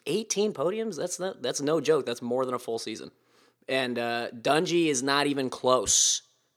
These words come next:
Thirty-six is Carmichael's podium streak record. Fucking double. Guy, that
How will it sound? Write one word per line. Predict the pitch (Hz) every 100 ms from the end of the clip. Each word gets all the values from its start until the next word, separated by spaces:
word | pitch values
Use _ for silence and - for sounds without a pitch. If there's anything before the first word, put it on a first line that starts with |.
| _ -
Thirty-six | 131 135 143 - - 135 - - -
is | 120
Carmichael's | 117 120 117 113 110 107 - _ _ _
podium | - 120 113
streak | 107 - 110 -
record. | 101 - - _ _ _ _ _ _ _ _ _ _
Fucking | - 127 123 117 110
double. | 117 117 92 - _ _ _ _ _
Guy, | 123 120 113
that | 117 110